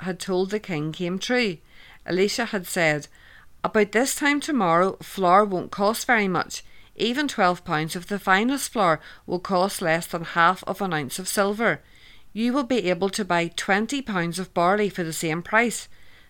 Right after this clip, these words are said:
That's all you will have to pay for those things at the gate of Samaria." The officer had spoken to the man of God. The officer had said, "Suppose the Lord opens the sky and pours down food on us.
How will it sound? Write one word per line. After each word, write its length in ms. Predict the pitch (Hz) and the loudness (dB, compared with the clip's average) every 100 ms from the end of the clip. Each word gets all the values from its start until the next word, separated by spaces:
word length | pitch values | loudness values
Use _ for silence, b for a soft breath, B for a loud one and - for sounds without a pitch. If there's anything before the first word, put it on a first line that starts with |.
| b - | b 2
That's 300 | 202 - - | 2 2 -4
all 280 | 165 175 | -2 -2
you 80 | 170 | -2
will 280 | 160 156 - | -4 -6 -2
have 200 | 220 - | -2 -2
to 100 | 254 | -8
pay 360 | 226 202 170 151 B B B | -2 0 0 -4 B B B
for 160 | - | -6
those 320 | 170 175 190 - | 0 0 0 -2
things 340 | 165 156 170 | -2 -2 -4
at 160 | - - | -8 -8
the 80 | 165 | -8
gate 280 | 147 147 | -6 -6
of 100 | 175 | -8
Samaria." 680 | - 185 175 175 196 185 151 - b b b b b b b - | -8 -4 0 0 2 -2 -4 -10 b b b b b b b -2
The 120 | 185 | 2
officer 400 | 202 254 - 294 | 2 0 0 0
had 160 | 285 277 | 0 -6
spoken 380 | - 170 190 | -4 -4 -4
to 120 | 190 190 | -6 -6
the 120 | 170 | -4
man 240 | 156 156 | -2 -2
of 140 | 170 - | -4 -2
God. 340 | 175 147 147 b b b b - | 0 0 -4 b b b b -2
The 100 | 180 | 2
officer 380 | 180 190 190 170 | 2 0 -4 -2
had 200 | 170 160 | -4 -4
said, 380 | 170 147 139 - b b b b b | -2 -2 -4 -12 b b b b b
"Suppose 640 | - - 214 233 277 339 - | -8 -6 -2 2 2 0 -2
the 120 | 320 | 0
Lord 340 | 190 170 185 - | 4 4 2 0
opens 460 | 170 160 190 190 - | -2 0 -2 -2 -6
the 100 | 196 | -8
sky 480 | - 202 208 185 - | -2 2 4 2 0
and 200 | 180 175 | -2 -4
pours 460 | 151 170 175 190 | -4 0 2 2
down 240 | - 151 160 | 0 0 -2
food 280 | - 196 214 | 0 0 0
on 100 | 277 | 0
us. 340 | 233 160 - | 0 -2 -10